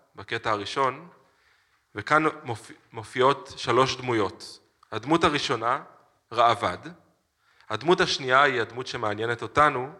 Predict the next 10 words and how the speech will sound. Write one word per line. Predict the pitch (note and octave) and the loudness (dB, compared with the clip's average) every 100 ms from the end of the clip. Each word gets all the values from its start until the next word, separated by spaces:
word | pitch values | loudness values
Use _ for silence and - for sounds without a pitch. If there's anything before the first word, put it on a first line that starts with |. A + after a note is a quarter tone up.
| _ _ _ _ _ _ _ | _ _ _ _ _ _ _
אותו | A2 G#2+ B2 | -10 -4 -4
יצחק, | A2 - - B2 - - - | -4 -6 2 2 0 -14 -12
בן | - A#2 A#2+ | 0 0 0
הראב"ד, | F#2+ F2+ F#2 F#2+ F2 - | -4 -6 -6 -8 -8 -14
יצחק | G2+ - - A2+ | -18 -10 -6 -6
סגי | - G#2+ G#2+ | -6 -8 -8
נאור, | G2+ G2 B2 F#3 - _ _ _ _ _ _ _ | -6 -4 -4 -6 -18 _ _ _ _ _ _ _
ואחריו | G#2 A2 - D3 G#3 F#3+ F#3 - - _ _ _ - | 0 0 2 4 6 6 2 -6 -20 _ _ _ -8
דמות | C3+ E3 | -4 -2
שלישית, | - D3+ - C3+ - - | -2 -4 -4 -6 -10 -18